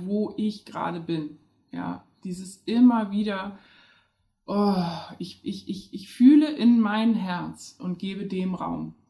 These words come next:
Ja, weil, was ich auch wichtig finde zu sagen, ist, egal an welcher Stelle ich vielleicht gerade stehe, ja, auch ich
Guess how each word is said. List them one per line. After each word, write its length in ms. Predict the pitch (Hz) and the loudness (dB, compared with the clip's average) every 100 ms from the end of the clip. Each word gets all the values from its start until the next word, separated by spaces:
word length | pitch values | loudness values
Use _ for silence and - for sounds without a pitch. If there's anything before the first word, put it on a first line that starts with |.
| _ _ _ _ _ _ _ _ | _ _ _ _ _ _ _ _
Ja, 240 | 170 180 180 | -12 -10 -8
weil, 320 | 175 190 - _ _ _ - - 180 | -8 -8 -14 _ _ _ -10 -8 -6
was 220 | 208 208 | -6 -6
ich 180 | 214 - | -8 0
auch 260 | - 247 226 | 2 2 2
wichtig 320 | 247 - 247 | 0 0 -4
finde 220 | - 220 | -2 -2
zu 140 | 202 185 | -2 -8
sagen, 340 | 190 220 214 | -2 0 -2
ist, 200 | - - | -6 -10
egal 580 | - 202 214 269 330 311 | -10 -8 -4 -2 -2 -2
an 180 | 254 233 | -2 0
welcher 240 | 247 254 | 0 -2
Stelle 380 | 233 - 240 277 | -6 -6 -2 -2
ich 200 | - 214 | -2 -6
vielleicht 320 | - 220 220 - | -6 -6 -6 -8
gerade 260 | 196 196 | -10 -8
stehe, 340 | 180 - 247 170 | -6 0 0 0
ja, 160 | 180 | -2
auch 140 | 190 - | -6 4
ich 340 | 262 - - | 4 4 -4